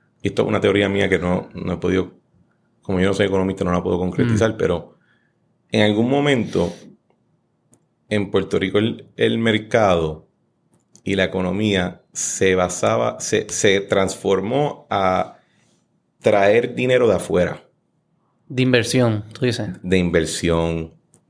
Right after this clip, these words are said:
Speaker 1: de fondos de subsisten-, de, de asistencia
Speaker 2: Federales,
Speaker 1: pública,
Speaker 2: eso.
Speaker 1: federal, de diferentes fuentes, ley ciento cincuenta y cuatro, etcétera. ¿Y qué pasa? El, el, mi impresión es que los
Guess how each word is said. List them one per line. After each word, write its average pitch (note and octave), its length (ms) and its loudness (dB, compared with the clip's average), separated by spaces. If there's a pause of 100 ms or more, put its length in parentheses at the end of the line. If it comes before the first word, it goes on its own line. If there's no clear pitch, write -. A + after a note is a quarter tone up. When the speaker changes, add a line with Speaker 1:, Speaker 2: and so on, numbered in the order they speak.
Speaker 1:
de F2+ 240 0
fondos F2 500 -2
de E2+ 400 4
subsisten-, F2 840 -4
de, E2+ 260 2
de E2+ 120 -4
asistencia A2 480 2
Speaker 2:
Federales, A#2 320 4
Speaker 1:
pública, F#2 260 2
Speaker 2:
eso. - 80 0
Speaker 1:
federal, E2+ 640 2 (800)
de A2 120 4
diferentes G#2+ 460 0
fuentes, F2+ 360 -2
ley E2+ 180 -4
ciento E2+ 260 -6
cincuenta F2 400 -4
y E2+ 40 -4
cuatro, F2 340 -4
etcétera. - 360 -6
¿Y E2 60 -10
qué F#2+ 120 -2
pasa? F2+ 260 0
El, F2+ 200 -6
el, F2+ 460 -4
mi F#2+ 200 -2
impresión F#2 520 0
es D3+ 160 -2
que G#2 160 2
los F2+ 380 -2